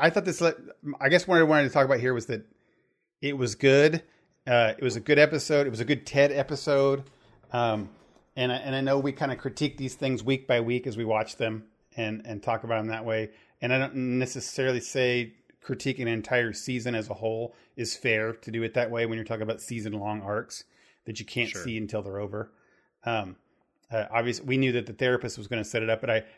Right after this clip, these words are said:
Speaker 1: I, now I, I kinda think that she won't be a main character. She will be a main support, right? Not
Speaker 2: Yeah.
Speaker 1: in the same way that
Speaker 2: Yeah.
Speaker 1: Nate is a, a main character, but she's gonna be
Speaker 2: Right.
Speaker 1: someone that helps the audience and everybody through this in a, in a good way. But, um,
Speaker 2: Mm-hmm.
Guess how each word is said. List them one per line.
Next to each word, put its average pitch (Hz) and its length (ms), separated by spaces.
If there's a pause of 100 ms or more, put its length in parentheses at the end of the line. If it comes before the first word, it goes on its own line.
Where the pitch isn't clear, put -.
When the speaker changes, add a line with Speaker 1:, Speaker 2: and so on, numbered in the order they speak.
(120)
Speaker 1:
I, 127 140 (100)
now 131 320
I, 123 240
I 123 80
kinda 127 240
think 117 200
that 120 100
she 139 180
won't 120 280
be 127 140
a 113 40
main 117 360
character. 131 440
She 123 200
will 113 120
be 120 260
a 107 300 (320)
main 113 400
support, - 580 (580)
right? 101 280
Not 117 140
Speaker 2:
Yeah. 113 80
Speaker 1:
in 113 40
the 113 80
same 110 300
way 104 100
that 104 160
Speaker 2:
Yeah. 117 160
Speaker 1:
Nate 104 160
is 101 240
a, 98 60 (120)
a 107 80
main 95 200
character, 85 440
but - 160
she's - 280
gonna 113 160
be 104 100
Speaker 2:
Right. - 80
Speaker 1:
someone 107 200
that 104 100
helps - 440 (500)
the 120 140
audience 110 500
and 107 80
everybody 101 360
through 101 240
this 92 240
in 92 80
a, 82 120
in 101 100
a 92 40
good 90 160
way. 85 240 (200)
But, 95 260
um, 87 260
Speaker 2:
Mm-hmm. 95 180